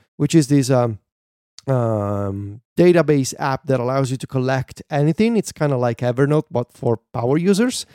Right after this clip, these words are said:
And Devonthink has its own custom database, um, structure inside the app,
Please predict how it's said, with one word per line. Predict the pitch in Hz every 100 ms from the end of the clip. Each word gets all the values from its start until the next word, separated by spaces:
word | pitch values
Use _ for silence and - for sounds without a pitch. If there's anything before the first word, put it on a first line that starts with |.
| _ _ _ -
And | 160
Devonthink | 160 240 254 - 202 190 -
has | 165 165 147
its | 156 -
own | 170 202 233 - -
custom | 170 143 - 160 131
database, | 117 143 135 123 127 120 - _ _ _ 165
um, | 127 156 127 -
structure | - - 147 - - 202 247
inside | - 143 - 135 156
the | 131 123
app, | 143 -